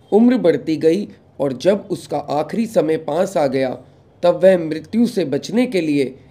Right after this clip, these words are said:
एक उपाय सोचने लगा। वह चाहता था कि यमदूत की नज़र उस पर ना पड़े। अंत में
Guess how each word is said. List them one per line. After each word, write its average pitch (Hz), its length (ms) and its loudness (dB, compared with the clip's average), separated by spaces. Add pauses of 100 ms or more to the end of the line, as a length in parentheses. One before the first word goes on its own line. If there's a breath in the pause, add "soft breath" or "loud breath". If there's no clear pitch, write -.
(140)
एक 160 180 -4
उपाय 143 420 -2 (260)
सोचने 147 360 -4
लगा। 104 380 -8 (920)
वह 185 200 2
चाहता 156 400 -2
था 180 380 -2 (320 loud breath)
कि 202 220 0
यमदूत 175 500 0
की 220 160 -4
नज़र 165 440 2 (300)
उस 170 140 -6
पर 165 400 0 (160)
ना 165 160 2
पड़े। 117 340 -6 (880)
अंत 240 240 4
में 180 380 -2